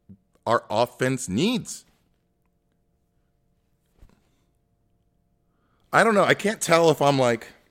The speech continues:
I'm new at this, right? I've been wanting to do sports talk for a long time.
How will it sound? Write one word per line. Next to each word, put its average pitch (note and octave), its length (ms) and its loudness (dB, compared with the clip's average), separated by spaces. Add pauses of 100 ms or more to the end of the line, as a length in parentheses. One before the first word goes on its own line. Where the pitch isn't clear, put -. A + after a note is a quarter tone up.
(640)
I'm E3+ 160 2
new E3 140 4
at G2 100 -2
this, D2 240 -10
right? D#2+ 220 -8 (560)
I've G#3+ 160 2
been E3+ 120 0
wanting A#2+ 220 -4
to G2+ 80 -6
do F#2+ 240 -8
sports F#2 540 -8
talk F2+ 400 -8
for E2+ 160 -8
a D#2 60 -6
long D#2+ 200 -8
time. D2 400 -14